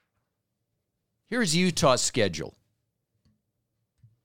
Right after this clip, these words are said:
We go Washington State, we just talked about that. Arizona comes to town.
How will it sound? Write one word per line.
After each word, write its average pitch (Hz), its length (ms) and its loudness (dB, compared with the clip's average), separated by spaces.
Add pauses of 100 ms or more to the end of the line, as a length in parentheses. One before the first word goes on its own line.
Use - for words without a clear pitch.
(300)
We 139 120 0
go 147 120 2
Washington 147 440 2
State, 110 260 0
we 98 60 -8
just - 180 -10
talked 104 280 -4
about 95 300 -8
that. 82 260 -6 (1040)
Arizona 147 440 4
comes 131 340 0
to 110 80 -10
town. 117 600 -2